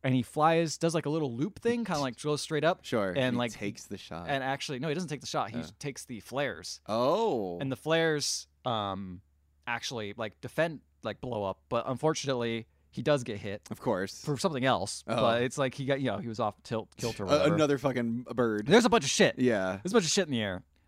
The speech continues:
Speaker 1: Um, so he got too close, got shot down. And then they're like, "Shit.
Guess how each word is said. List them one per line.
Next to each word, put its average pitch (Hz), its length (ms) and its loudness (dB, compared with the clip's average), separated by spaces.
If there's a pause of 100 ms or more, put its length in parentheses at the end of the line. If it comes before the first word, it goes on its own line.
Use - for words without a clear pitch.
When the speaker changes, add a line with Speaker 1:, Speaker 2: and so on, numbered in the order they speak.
(240)
Speaker 1:
Um, 117 400 2
so 139 100 -4
he - 20 0
got 131 140 2
too 165 120 -4
close, 127 260 0
got 120 120 -4
shot 143 220 2
down. 104 400 -2 (400)
And 123 160 2
then 120 340 2
they're 113 100 -4
like, 98 120 -6
"Shit. 202 360 -4